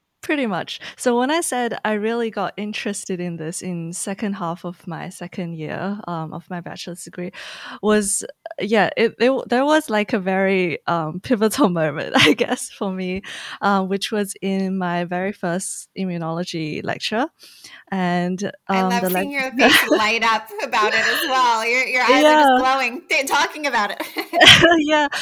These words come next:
Speaker 1: So, yeah, it, like I said, it was really my very, very first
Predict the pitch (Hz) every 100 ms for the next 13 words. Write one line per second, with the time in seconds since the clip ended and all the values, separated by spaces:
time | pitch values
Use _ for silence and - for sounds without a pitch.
0 | - - - 269 247 233 226 - - 269
1 | - - - 226 254 302 240 214 196 214
2 | 208 208 175 196 208 208 202 202 196 180
3 | 175 175 170 214 226 202 175 185 - 156
4 | 180 - -